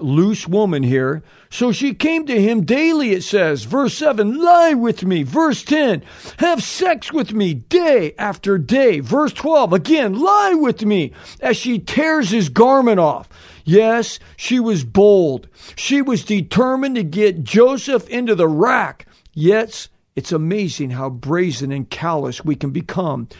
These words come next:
when we allow sin to reign in our lives. Let me ask you that are listening on the radio right now, is there something in your life that's been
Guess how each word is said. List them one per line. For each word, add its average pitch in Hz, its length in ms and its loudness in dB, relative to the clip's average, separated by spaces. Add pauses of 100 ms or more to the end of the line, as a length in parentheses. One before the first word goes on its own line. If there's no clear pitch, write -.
(140)
when 147 220 -2
we 156 160 0
allow 151 400 0
sin 151 760 -4
to 143 120 -4
reign 143 460 -4
in 147 100 -6
our 139 160 -2
lives. 139 600 -4 (440)
Let 440 140 -6
me 277 180 -4
ask 190 480 -2
you 175 300 0
that 135 160 -2
are 135 80 -2
listening 147 500 -4
on 135 120 -4
the 131 80 -8
radio 131 400 -4
right 120 280 -12
now, 117 300 -16 (360)
is 208 160 0
there 392 140 2
something 220 600 -4
in 175 160 0
your 190 180 0
life 165 400 -2
that's 160 200 -6
been 156 260 -4